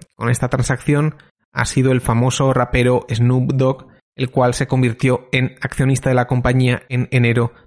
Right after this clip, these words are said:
de dos mil diecinueve, y que, al igual que Shaquille O'Neal, Snoop Dogg tiene un olfato especialmente bueno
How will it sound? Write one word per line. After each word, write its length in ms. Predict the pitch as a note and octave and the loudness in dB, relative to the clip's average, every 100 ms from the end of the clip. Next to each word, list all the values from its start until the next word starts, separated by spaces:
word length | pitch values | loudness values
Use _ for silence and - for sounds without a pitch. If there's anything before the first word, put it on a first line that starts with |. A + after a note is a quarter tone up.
| - | -4
de 100 | A#2+ | -2
dos 180 | A2+ B2+ | 0 2
mil 160 | A#2+ | 2
diecinueve, 520 | B2 - B2 A#2 A2 - _ _ _ | 2 2 2 2 0 -6 _ _ _
y 120 | D3+ | -14
que, 280 | C#3 F3+ - | -2 -2 0
al 180 | D3 C#3 | 0 2
igual 600 | C3+ C3+ D3+ B2+ - - _ | 4 4 2 0 -4 -14 _
que 300 | A#2+ - _ | -2 -2 _
Shaquille 420 | - A#2+ - C3+ | -4 -2 2 2
O'Neal, 440 | C#3 C#3 C3+ C#3 _ _ _ _ _ | 2 2 0 -4 _ _ _ _ _
Snoop 360 | C3 C3+ D3+ D3 | 0 2 2 2
Dogg 380 | C3 C3+ C#3 - | 2 0 -2 -2
tiene 260 | C#3 C3 - | 2 2 0
un 140 | C#3+ C3+ | 0 0
olfato 580 | B2+ C#3 C3 C3+ - - | 0 -2 0 -2 -2 -2
especialmente 760 | C3+ D3 C#3 D#3+ D3+ C#3+ C#3+ | -2 -2 0 2 2 2 2
bueno 420 | C3+ C3+ C3 C#3 | 2 2 0 -2